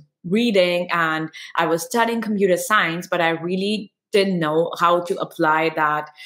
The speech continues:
information and that knowledge that I'm gathering from my course curriculum into the real world. And how do I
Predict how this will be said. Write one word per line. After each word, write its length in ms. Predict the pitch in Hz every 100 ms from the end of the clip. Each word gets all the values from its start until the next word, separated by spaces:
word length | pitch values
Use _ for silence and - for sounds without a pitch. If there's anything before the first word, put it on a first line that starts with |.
| -
information 640 | 208 202 180 185 180 160
and 160 | 156 160
that 160 | 160 160
knowledge 480 | 170 170 170 165
that 180 | 160 151
I'm 160 | 151 156
gathering 460 | 165 165 165 160
from 180 | 156 151
my 140 | 151 147
course 320 | - 170 170
curriculum 720 | 170 160 151 220 226 254 277 - - - -
into 580 | 214 214 214 _ - 196
the 160 | 190 165
real 300 | 180 170 151
world. 360 | 175 156 143 - -
And 200 | 175 175 -
how 380 | - 175 185
do 200 | 202 208
I 180 | 196 196